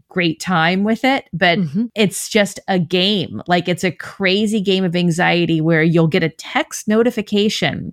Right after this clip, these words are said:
Speaker 1: that photos were uploaded and you pour through all of these photos. Again, like, we gotta stop.
Speaker 2: It's like a parenting ink blot test, right? It's like a Rorschach test, which is where they show you a shape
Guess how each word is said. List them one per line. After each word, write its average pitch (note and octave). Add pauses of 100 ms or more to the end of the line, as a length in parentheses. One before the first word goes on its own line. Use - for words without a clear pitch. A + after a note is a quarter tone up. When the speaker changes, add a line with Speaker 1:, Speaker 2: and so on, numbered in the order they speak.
Speaker 1:
that -
photos A3+
were G3+
uploaded D#3+
and G3
you F#3+
pour C4+
through A3
all E3+
of E3+
these D3+
photos. A#3+
Again, G#3
like, E3+ (180)
we A3+
gotta A3
stop. - (240)
Speaker 2:
It's G3+
like A3+
a G3+
parenting A#3
ink A#3+
blot D#3+
test, D3
right? F3+
It's F3
like F#3
a F3+
Rorschach G3+
test, D3
which F3+
is E3+ (280)
where F#3
they F3
show A3
you F#3+ (300)
a F3
shape F#3